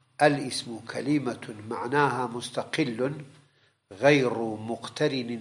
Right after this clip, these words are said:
بأحد الأزمنة الثلاثة. ئیسم کەلیمەیەکە کە معنای ئەو کەلیمەیە مستەقیلە، سەربەخۆیە. یعنی لە گەیاندنی معناکەیە احتیاجی بە ضەمی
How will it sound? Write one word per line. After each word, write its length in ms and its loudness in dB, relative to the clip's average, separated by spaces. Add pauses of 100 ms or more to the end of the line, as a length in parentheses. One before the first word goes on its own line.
(140)
بأحد 580 -2
الأزمنة 760 -4
الثلاثة. 600 -8 (880)
ئیسم 380 0 (160)
کەلیمەیەکە 880 -2 (120)
کە 80 -10
معنای 540 -4
ئەو 120 0 (120)
کەلیمەیە 600 -4 (560)
مستەقیلە، 720 -2 (140)
سەربەخۆیە. 840 2 (640)
یعنی 320 2
لە 200 2 (100)
گەیاندنی 880 2
معناکەیە 760 4 (220)
احتیاجی 760 4
بە 80 8 (100)
ضەمی 280 2